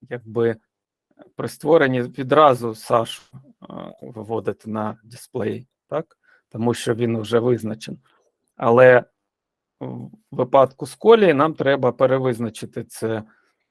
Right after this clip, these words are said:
е, якби ім'я. І тому my name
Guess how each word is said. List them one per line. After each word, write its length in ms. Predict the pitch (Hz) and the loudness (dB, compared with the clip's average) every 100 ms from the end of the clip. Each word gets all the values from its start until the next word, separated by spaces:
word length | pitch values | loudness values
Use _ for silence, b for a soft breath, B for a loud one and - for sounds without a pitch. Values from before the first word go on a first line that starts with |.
| _ _ - - | _ _ -20 -18
е, 320 | - - - | -14 -12 -12
якби 420 | - 127 127 120 117 | -12 -12 -10 -8 -6
ім'я. 460 | 113 113 110 110 - _ | -6 -4 -4 -4 -10 _
І 240 | - 180 | -8 -8
тому 500 | 190 139 131 139 139 - - | -4 0 2 2 0 -6 -6
my 180 | 123 123 | -2 0
name 380 | 135 143 131 | 2 2 2